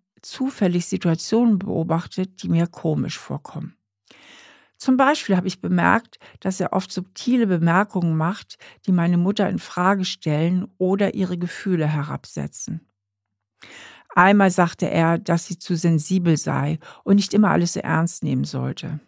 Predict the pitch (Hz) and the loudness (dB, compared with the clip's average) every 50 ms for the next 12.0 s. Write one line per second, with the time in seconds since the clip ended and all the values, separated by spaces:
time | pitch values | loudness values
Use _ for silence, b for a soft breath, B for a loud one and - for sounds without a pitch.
0 | _ _ _ _ _ _ _ _ _ _ b b b b b b b b b b | _ _ _ _ _ _ _ _ _ _ b b b b b b b b b b
1 | b b b b b b - - 196 214 240 - - - - - - 190 - - | b b b b b b 0 2 2 2 2 0 -4 -2 0 0 0 -2 -4 -4
2 | - 202 185 208 233 - - 190 156 151 151 - - - - - 156 151 147 151 | -4 -4 -4 -4 -4 -2 0 0 2 0 -2 -4 -4 -6 -4 -2 0 0 0 0
3 | - - - - - 156 156 - - 160 151 151 156 160 175 147 165 - 160 - | -2 -6 -8 -6 -4 -4 -4 -4 -6 -6 -6 -4 -4 -4 -6 -6 -6 -8 -12 -10
4 | - - 147 135 135 139 - - 139 135 - - - _ - - - 160 165 180 | -6 -4 -2 -2 -2 -4 -4 -6 -8 -8 -8 -12 -16 _ -12 -8 -6 -4 -2 -4
5 | 185 185 - - 185 170 - - 196 202 202 196 170 165 156 - 160 147 135 151 | -4 -4 -6 -6 -6 -4 0 2 2 4 4 2 2 -2 -6 -4 -4 -4 -4 -4
6 | 151 143 151 156 - b b b b b b b - - 185 208 202 - - 185 | -4 -6 -6 -6 -10 b b b b b b b 0 2 2 2 2 0 0 0
7 | 160 151 156 156 - - 156 147 147 - - 175 - - - - 160 151 147 147 | 0 0 0 -4 -6 -4 -4 -4 -6 -8 -10 -10 -10 -8 -4 -2 0 0 0 0
8 | 156 - - B B B B B B B B B B _ - 180 165 - - - | -4 -6 -12 B B B B B B B B B B _ 0 0 0 0 0 0
9 | 214 202 - - - - - 180 185 196 202 196 190 185 - - - 147 147 156 | 0 0 0 -2 -6 0 2 4 4 4 4 2 2 -2 -4 -4 0 0 2 2
10 | 165 180 175 175 - - 170 - - - 170 151 147 139 143 135 - - 156 160 | 2 0 -2 -2 -2 -2 -4 -4 -4 -2 -2 0 0 -2 -2 -4 -6 -6 -6 -6
11 | 165 165 - - 175 165 165 170 - - - - - - 160 135 - - 143 | -6 -6 -6 -4 -4 -4 -4 -4 -8 -10 -14 -12 -10 -8 -8 -8 -8 -10 -12